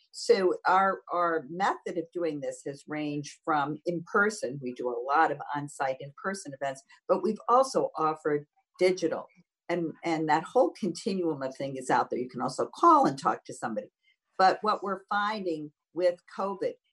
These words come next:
is that people are, are really m-, moving towards the digital way of getting their information. They're realizing the advantages once they get comfortable with the technology. The advantages being you can do it twenty-four seven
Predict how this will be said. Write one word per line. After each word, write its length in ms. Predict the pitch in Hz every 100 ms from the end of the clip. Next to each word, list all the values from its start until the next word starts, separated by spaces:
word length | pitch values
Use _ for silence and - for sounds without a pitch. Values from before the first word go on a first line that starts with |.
| _
is 200 | 151 165
that 160 | 170 -
people 400 | 208 190 160 143 -
are, 300 | 143 131 131 _
are 140 | 143 131
really 240 | 180 190
m-, 240 | 170 156 - 160
moving 500 | 175 233 254 208 190
towards 360 | 185 175 196
the 180 | 151 147
digital 640 | - 196 196 160 127 123 - _ _ _ _ 127
way 320 | 165 151 131 -
of 140 | 151
getting 340 | 160 147 135 143
their 180 | 147 143
information. 760 | 143 151 147 147 147 - 123 _ _ -
They're 80 |
realizing 600 | 156 180 170 151 147 151 139
the 100 | 131
advantages 720 | 135 170 190 185 156 139 -
once 220 | 139 143
they 100 | 131
get 200 | - -
comfortable 460 | - - - 190 139
with 120 | 135
the 100 | 127
technology. 720 | - - 139 135 135 147 135 _ _ _ -
The 80 |
advantages 540 | 170 196 196 185 170 156
being 220 | 175 160
you 100 | 147
can 100 | 170
do 120 | 165
it 140 | 160 -
twenty-four 480 | 160 160 - 139 131
seven 520 | - 190 190 185